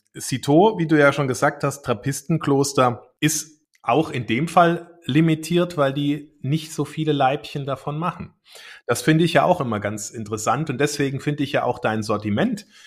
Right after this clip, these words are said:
in dem Fall auch interessant, weil du ja auch mit Winzerinnen und Winzer arbeitest, die ja auch in der Menge im Endeffekt limitiert sind, ne? Das ist einerseits sehr schön,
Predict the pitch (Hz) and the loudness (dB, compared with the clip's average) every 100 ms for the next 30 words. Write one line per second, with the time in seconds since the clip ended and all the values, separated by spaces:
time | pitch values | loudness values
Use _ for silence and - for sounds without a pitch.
0 | - _ _ 127 117 113 117 120 120 107 | -20 _ _ -6 -2 0 0 2 4 4
1 | 98 196 165 131 117 127 127 117 123 139 | 2 0 0 -2 -4 -6 -2 0 0 0
2 | 131 127 139 117 107 120 131 135 123 123 | 0 0 -2 -8 -8 -8 -6 -6 -4 -4
3 | 117 107 123 - 110 95 110 131 127 127 | -6 -6 -6 -2 0 0 0 -2 -4 -8
4 | - 120 113 110 147 - - 131 117 110 | -6 2 2 4 2 0 -6 -6 -2 -2
5 | 107 107 123 135 135 120 113 117 110 113 | 0 0 0 -4 -6 -8 -8 -8 -6 -8
6 | - 113 104 101 - 160 - 90 95 98 | -8 -8 -6 -6 -4 -6 -6 -14 -14 -10
7 | 98 - - - 156 143 - - _ 123 | -10 -10 -14 -8 -6 -6 -8 -12 _ 0
8 | 147 147 139 135 - 123 - 143 185 302 | 2 4 4 2 0 -2 2 4 4 2
9 | - | -6